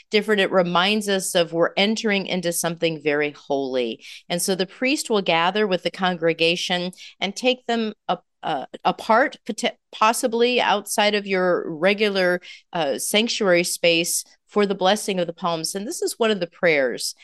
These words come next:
that the priest may pray. Dear brethren, since the beginning of Lent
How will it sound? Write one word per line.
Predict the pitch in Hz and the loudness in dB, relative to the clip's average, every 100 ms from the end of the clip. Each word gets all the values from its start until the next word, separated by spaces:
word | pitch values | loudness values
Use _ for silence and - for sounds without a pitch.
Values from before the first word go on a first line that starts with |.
| _ - | _ -8
that | 156 | -4
the | 156 | -4
priest | - 151 - - | -2 -4 -4 -4
may | 131 131 | -4 -4
pray. | - 127 104 - - _ _ _ _ _ - | -2 0 0 -4 -12 _ _ _ _ _ -4
Dear | 233 233 | 2 2
brethren, | 208 175 170 143 120 113 - _ _ _ _ _ | 4 2 4 2 0 -6 -16 _ _ _ _ _
since | - 247 240 - | -4 -2 0 0
the | 214 | 0
beginning | 226 226 254 277 | 2 2 2 0
of | 262 | 0
Lent | 202 147 180 202 | 0 0 -2 -6